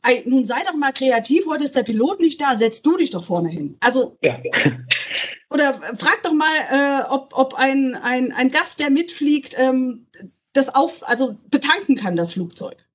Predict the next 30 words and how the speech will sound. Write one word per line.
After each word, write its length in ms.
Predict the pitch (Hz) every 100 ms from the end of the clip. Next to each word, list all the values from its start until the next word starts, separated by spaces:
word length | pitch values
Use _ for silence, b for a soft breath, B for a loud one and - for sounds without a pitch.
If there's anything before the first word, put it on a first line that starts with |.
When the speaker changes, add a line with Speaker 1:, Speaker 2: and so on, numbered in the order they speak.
| _
Speaker 1:
Sei 180 | - 277 415
doch 140 | 403
mal 180 | 302 302
kreativ. 760 | - 277 262 262 247 180 - _ _ B B B B _
Und 320 | 240 226 -
da 80 | 240
g-, 200 | 208 180 180 196 - -
gilt 240 | 349 427
es 100 | 453
aber 300 | 220 220 196 214
auch, 260 | 339 523 -
und 360 | 226 240 - - _
ich 140 | 233 -
finde 220 | 320 320
das 100 | 285
ja 80 | 269
immer 200 | 277 262
ganz 260 | 247 247
nett, 240 | 262 302 208
wenn 160 | 202
Eltern 400 | - 247 277 254
sagen, 540 | 254 233 233 247 240 b b b b b b _
„Ei, 260 | - 269 -
vielleicht 360 | - 285 285 -
können 140 | 349
wir 120 | 359
euch 140 | 311 302
da 160 | 294
aushelfen. 720 | 320 539 - 277 202 190 165 -
Ähm, 420 | 240 240 233 220